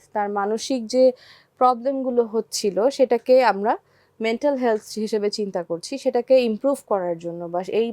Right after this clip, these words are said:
প্রবলেমটা কাটিয়ে ওঠার জন্য সে কি কি পদক্ষেপ নিতে পারে সেটাও কিন্তু আমরা পরামর্শ হিসেবে রাখতে পারি। তো এই যে উপরের প্রশ্নগুলো বিবেচনা করে আমাদের জন্য এখন কিছু নীতিমালা এই খালি ঘরে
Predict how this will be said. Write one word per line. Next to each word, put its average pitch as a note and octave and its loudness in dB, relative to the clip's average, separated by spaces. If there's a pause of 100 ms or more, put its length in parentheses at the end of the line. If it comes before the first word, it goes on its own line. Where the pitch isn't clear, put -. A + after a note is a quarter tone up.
প্রবলেমটা A3 0
কাটিয়ে A#3+ 0
ওঠার A3 0
জন্য F#3 -8 (420)
সে - -4
কি D#4+ -2
কি D#4+ -4
পদক্ষেপ A3+ 0
নিতে G3 -6
পারে F#3 -2
সেটাও A3+ -6
কিন্তু G#3+ -8
আমরা G3 -4 (440)
পরামর্শ B3 2
হিসেবে B3 -2 (400)
রাখতে G3+ 2
পারি। - -6 (460)
তো C4 0
এই D#4 4
যে E4 4
উপরের E4 4
প্রশ্নগুলো D4 2
বিবেচনা B3 0
করে G#3+ 4
আমাদের G#3+ 2
জন্য A#3 -2
এখন A3+ 0
কিছু C#4+ -4 (460)
নীতিমালা D4+ 2
এই A#3 4
খালি A#3 0
ঘরে A3 2